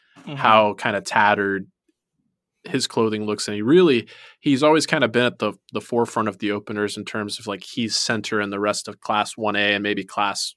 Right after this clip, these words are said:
Speaker 2: one B kinda surround him as well. But it looks like, I mentioned it with, uh, Bakugo kinda looking like he's, like, has more of a begrudging respect for him.
Speaker 1: Mm-hmm.
Speaker 2: But it really seems like he's kind of, like, emerging as, like,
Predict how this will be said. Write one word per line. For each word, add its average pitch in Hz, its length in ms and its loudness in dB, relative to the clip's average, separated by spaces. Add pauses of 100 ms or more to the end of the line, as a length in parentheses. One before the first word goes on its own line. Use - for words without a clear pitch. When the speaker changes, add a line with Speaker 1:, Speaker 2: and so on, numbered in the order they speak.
Speaker 2:
one 107 280 -10
B 104 360 -6
kinda 104 200 -8
surround 101 440 -4
him 101 120 -10
as 95 120 -12
well. 104 140 0
But 98 160 -8 (520)
it 120 120 -8
looks 143 320 -4
like, 123 300 0 (100)
I 123 80 0
mentioned 135 400 0
it 127 160 0
with, 110 420 -2 (120)
uh, 104 220 -2
Bakugo 107 580 -2
kinda 110 180 -6
looking 104 300 -6
like 104 180 -4
he's, 107 260 -8
like, 98 220 -6 (460)
has 110 240 0
more 113 160 2
of 107 80 -2
a 104 60 -2
begrudging 107 520 -2
respect 101 400 -6
for 120 240 -6
him. 127 240 -6 (400)
Speaker 1:
Mm-hmm. 139 220 -12
Speaker 2:
But 117 100 2
it 107 80 2
really 127 220 2
seems 123 240 -6
like 110 100 -6
he's 117 160 -6
kind 120 180 -2
of, 110 60 -4
like, 107 160 -2
emerging 104 540 0
as, 101 160 -6
like, 101 160 -6